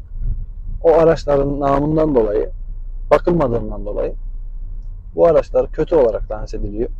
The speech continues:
piyasada. O yüzden tutulmuyor. Ben tavsiye ederim. Ama temizini bulmak lazım tabii ki de, sıfır olmadığı için. Yani sıfır araç almıyoruz arkadaşlar. Sonuçta biz burada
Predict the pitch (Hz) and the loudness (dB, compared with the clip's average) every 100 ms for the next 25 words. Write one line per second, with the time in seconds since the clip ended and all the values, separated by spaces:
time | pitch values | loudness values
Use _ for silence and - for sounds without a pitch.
0 | - - 117 104 110 123 - - - - | -8 -4 -4 -4 -6 -6 -8 -8 -8 -10
1 | - - - - - - - - - - | -8 -10 -10 -10 -10 -8 -8 -8 -8 -8
2 | - 175 147 120 147 - - - - - | -2 0 0 0 -2 -4 -10 -10 -10 -10
3 | - - - - - - - - 190 175 | -8 -8 -8 -10 -10 -10 -10 -6 -4 -2
4 | 113 95 90 - - - - 165 170 175 | -4 -6 -8 -8 -8 -8 -6 -4 -2 0
5 | 170 165 165 165 165 160 117 - - - | 0 0 0 2 4 4 2 -6 -8 -8
6 | - - - - - 175 190 - 185 175 | -8 -8 -8 -8 -4 0 0 2 2 4
7 | 185 180 160 123 107 110 104 107 - 120 | 2 2 2 0 -2 -4 -6 -8 -4 -2
8 | 107 - 107 117 120 143 131 127 120 110 | -2 -6 -6 -6 -6 -2 0 0 -2 -6
9 | - 127 - - - - - - - 131 | -8 -8 -8 -8 -8 -10 -8 -8 -6 -6
10 | 131 151 151 156 156 156 - - 165 165 | -6 -4 4 6 6 4 2 0 2 2
11 | 117 110 107 113 107 - - - - 117 | 0 0 0 2 2 2 2 2 2 2
12 | 120 117 120 127 | 0 0 0 0